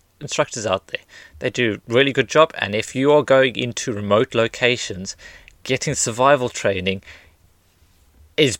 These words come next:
probably a very good idea. In fact, it's probably essential.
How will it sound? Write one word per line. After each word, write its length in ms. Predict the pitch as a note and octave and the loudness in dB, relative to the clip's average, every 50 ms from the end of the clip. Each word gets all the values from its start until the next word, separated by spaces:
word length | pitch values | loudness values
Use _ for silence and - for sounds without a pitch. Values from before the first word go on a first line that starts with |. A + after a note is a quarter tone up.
| _ _ - | _ _ -14
probably 720 | - - - - C#3 C#3 C3+ C3 A#2+ G2+ A#2+ G#2+ A2 G#2+ | -14 -8 2 6 8 8 8 8 6 4 2 2 4 6
a 100 | G2 G2 | 6 6
very 440 | F#2 F#2 F2+ G2+ G#2+ F#2+ F#2 F#2 F2+ | 4 0 0 2 2 4 4 2 2
good 180 | E2+ G2 F2+ | 0 -2 -2
idea. 280 | F2 E2+ E2 E2 D#2 - - - _ _ _ _ _ _ _ _ _ _ _ _ _ _ _ _ _ _ _ _ _ | 0 -2 -2 -4 -8 -10 -12 -18 _ _ _ _ _ _ _ _ _ _ _ _ _ _ _ _ _ _ _ _ _
In 40 | _ | _
fact, 140 | - B2 A2+ | 0 0 0
it's 100 | A#2+ - | 0 -2
probably 220 | - D#3+ B2+ A2 | -2 -2 0 0
essential. 360 | G2 F#2 - F#2+ E2 - - | -2 -4 -4 -8 -10 -10 -14